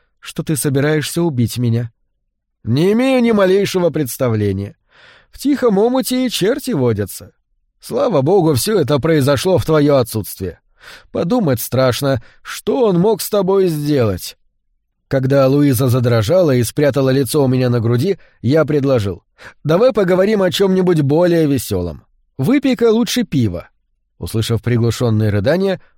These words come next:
утешил: «Не плачь. Завтра мы возвращаемся в город, а о Джордже не беспокойся, за ним присмотрят. Ты больше никогда не увидишь его и быстро забудешь». «Да». «Нам будет очень весело»,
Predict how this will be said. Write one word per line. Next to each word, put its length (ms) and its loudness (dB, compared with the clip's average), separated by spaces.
утешил: 580 -6
«Не 220 0
плачь. 640 -2
Завтра 380 -2
мы 140 2
возвращаемся 760 0
в 120 -2
город, 540 -2
а 200 2
о 40 2
Джордже 460 0
не 160 0
беспокойся, 1040 -4
за 220 0
ним 260 0
присмотрят. 880 -6
Ты 120 -2
больше 360 0
никогда 560 2
не 120 0
увидишь 600 0
его 280 0
и 120 0
быстро 540 -2
забудешь». 800 -6
«Да». 420 -4
«Нам 360 2
будет 320 0
очень 540 0
весело», 640 -6